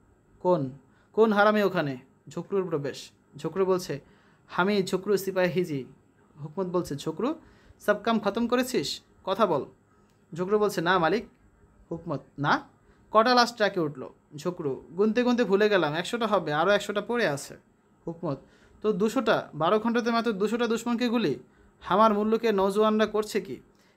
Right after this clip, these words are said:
এত কম করে মারলে সাত কোটি দুশ্মন মারতে সাতশো সাল লেগে যাবে। পাখির বাচ্চার মতো ঠুসঠুস করে মারবি তবে তো। আজাদি লিবে? যা ঝকরু, বাকি লাশটাকে তুলে লাইনে চলে যা।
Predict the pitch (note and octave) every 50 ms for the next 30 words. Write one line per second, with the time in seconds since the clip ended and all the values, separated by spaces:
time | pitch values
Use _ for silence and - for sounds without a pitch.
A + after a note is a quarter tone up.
0 | _ _ _ E3+ F#3 A#3+ A#3 A#3 A#3 A#3+ B3 A#3 B3+ B3 B3 A3+ G#3+ G#3 G#3+ A3
1 | A3+ G#3 G#3+ G#3 G3+ G#3 - A#3 G#3 D#3 F#3+ G#3 G#3 G#3+ A3 A3+ G#3 G3+ G3+ G3+
2 | G#3 G#3 G3+ - G#3 G#3 - - A3+ G#3+ G#3+ - G#3+ G3+ F#3+ F#3+ F#3 F3+ E3 D#3
3 | D3 C3+ A#2 - - _ _ _ _ - - _ _ _ F#3+ G3 F#3+ B3 A#3 G#3
4 | G#3 G#3 G#3 - A#3+ A#3 A3+ A3 A3 G#3+ - A#3 A3 - A#3+ A#3 - - A#3 A3
5 | G#3+ G#3 G3+ G3+ G3+ A#3 A3 G#3 G3+ G3 G3 G3+ F#3 - D3+ A#2+ - - _ _
6 | _ _ _ _ _ _ _ _ _ _ - D#3+ F3+ G3+ G#3+ G#3+ A#3 A3+ A3+ G#3+
7 | A3 A3+ G3+ D3+ - - - - _ _ - D3 F3+ G3 G#3 G3 G3+ F#3+ - G#3
8 | G3 F#3+ F#3 F#3+ G3 F#3+ G3 F#3+ F#3+ - G3+ G3 F#3+ F#3+ G3+ G3 G3+ G3+ - -
9 | _ _ _ _ _ - G3+ G3+ G#3 G3+ F#3 D#3 D#3 E3 F3 F#3 F#3 F3 E3+ E3
10 | D3 C#3 C3+ B2+ -